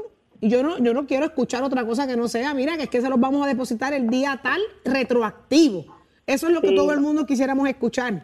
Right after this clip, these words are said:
Speaker 1: porque una, una
Speaker 2: Claro.
Speaker 1: cosa que está aprobada por todo el mundo, incluyendo hasta la Junta de Control Fiscal, es absurdo que no se esté reflejando ese aumento
Speaker 2: Defi-,
Speaker 1: en los salarios.
Speaker 2: definiti-,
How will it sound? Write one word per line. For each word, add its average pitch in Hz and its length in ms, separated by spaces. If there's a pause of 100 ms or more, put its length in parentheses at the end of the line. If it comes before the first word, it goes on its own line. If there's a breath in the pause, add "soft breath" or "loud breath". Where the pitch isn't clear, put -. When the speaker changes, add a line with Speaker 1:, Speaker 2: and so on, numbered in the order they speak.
Speaker 1:
porque 196 220
una, 247 220
una 269 200
Speaker 2:
Claro. 294 160
Speaker 1:
cosa 302 200
que 262 100
está 277 200
aprobada 254 640 (460 loud breath)
por 240 340
todo 311 160
el 359 140
mundo, 226 420
incluyendo 247 480
hasta 330 220
la 254 60
Junta 294 260
de 330 60
Control 311 280
Fiscal, 370 420
es 233 160
absurdo 233 480 (140)
que 220 80
no 208 80
se - 80
esté 240 200
reflejando 233 500
ese 226 100
aumento 220 400
Speaker 2:
Defi-, 226 400
Speaker 1:
en 233 100
los 214 140
salarios. 220 380
Speaker 2:
definiti-, - 280